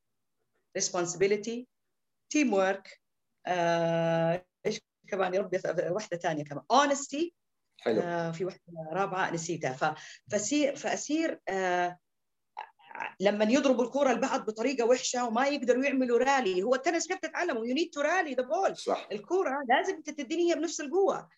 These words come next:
Speaker 1: So تك، تك، تك. You listen to the rhythm, okay?
Speaker 2: Yeah.
Speaker 1: ف for them to do that، فأول
Speaker 2: Yeah.
Speaker 1: أول شيء تقول لهم، "Oh, this is no respect." آه، يعني أحط لهم شوية exercise. "طيب قولوا لي، آه، فلان كان، آه، كيف كان معاك في ده؟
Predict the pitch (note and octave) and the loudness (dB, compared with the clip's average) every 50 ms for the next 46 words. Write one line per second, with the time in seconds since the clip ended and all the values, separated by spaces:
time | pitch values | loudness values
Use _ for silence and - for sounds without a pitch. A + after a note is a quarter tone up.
0 | _ _ _ _ - - A3 A3+ A3+ - - - E4 F4 F4 - _ _ - - | _ _ _ _ -10 -4 -2 -2 -2 -4 -6 -4 -4 -4 -4 -6 _ _ -20 -20
1 | _ _ _ _ - - F#4+ F4+ - _ _ - - _ _ _ _ _ _ - | _ _ _ _ -4 -2 -2 -2 -2 _ _ -20 -20 _ _ _ _ _ _ -6
2 | - - - - - _ _ _ - D#3+ E3 F3 - - A3 - - F#3+ F3 G#3 | -6 -6 -6 -10 -20 _ _ _ -12 -8 -6 -6 -6 -6 -8 -10 -10 -6 -4 -2
3 | G#3 F#4+ C#4+ B3 D#3 C#3+ D3 C#3+ - - - C#4 E4+ G4+ - - - - - G3+ | 0 0 0 -2 -4 -6 -8 -12 -12 -8 -6 -6 -6 -6 -6 -4 -2 0 0 0
4 | - - - - - - A3 G#3+ G3+ F#3 - - - _ _ _ - B3 A#3+ A3+ | -2 -8 -16 -20 -10 -4 -2 2 2 2 0 -2 -8 _ _ _ 2 2 2 4
5 | B3 B3+ D#4+ F#4+ G4 - - C#4 A3+ E4 G#4 B4 A#4+ E4+ B3+ G3 G3 G3 A3 - | 6 6 6 4 4 -2 -8 -6 -2 2 2 2 4 4 2 2 2 0 -4 -8
6 | - _ - G3+ G#3 A3 G3+ F3 - - E3 A3+ A#3 A#3 - A#3 A3+ G#3+ A#3 A#3 | -16 _ -8 -6 -4 0 0 0 0 0 -2 -4 -4 -6 -8 -10 -12 -12 -14 -14
7 | A3+ A3+ A3+ - _ - A#3+ D#4 C4+ E3 C3+ C#3 F3+ E3+ - F3 E3 E3 G#3 D4 | -14 -14 -16 -18 _ -18 -12 -8 -8 -8 -6 -8 -10 -12 -12 -14 -12 -8 -6 -6
8 | F4 - - - - - D3 C#3+ - - - - _ _ _ _ _ _ _ _ | -6 -6 -10 -12 -8 -8 -8 -8 -10 -14 -20 -20 _ _ _ _ _ _ _ _
9 | _ _ E3 E3 - - D#3 F3 E3+ F#3 - - - G#3 G#3+ - C#4 D4+ C#4+ B3+ | _ _ -10 -10 -8 -4 -2 -2 -2 -2 -4 -6 -4 -4 0 2 2 4 4 2
10 | G#3+ - C4+ B3 A#3+ - F#3+ - - - F#3 - - A#3+ B3 C4 C#4 D#4 C#4+ - | 2 4 4 4 4 4 -2 -4 -4 -4 -4 -4 -2 0 0 0 0 0 -2 -6
11 | - _ _ _ - _ - B3 C4 C4 B3 A3+ A#3 C#4 C4 C#4 C#4 C4 A3+ G#3 | -12 _ _ _ -12 _ 2 4 4 4 2 0 -2 -2 -2 0 0 0 -2 -2
12 | G3+ G3 F#3+ F#3+ G3+ G3+ G3+ G3+ G3+ G3+ A3+ A#3+ C4+ D4+ C#4 A#3 A3 - B3+ B3+ | 0 2 2 4 4 6 4 4 2 0 0 2 2 2 2 0 -2 -4 -2 -2
13 | B3 B3 A#3+ A3+ A3+ A3 A3 A3 A3 G#3+ G#3+ - F#4 F#4+ F#4+ - C4+ B3 A3+ A3+ | -2 -2 -4 -4 -2 -2 0 0 -2 -2 -2 0 0 0 0 2 0 0 2 2
14 | G3+ G3 G#3 G#3 - F3+ E3+ E3+ F3 F#3 F3+ - | 4 2 2 2 0 -4 -4 -2 0 0 0 -2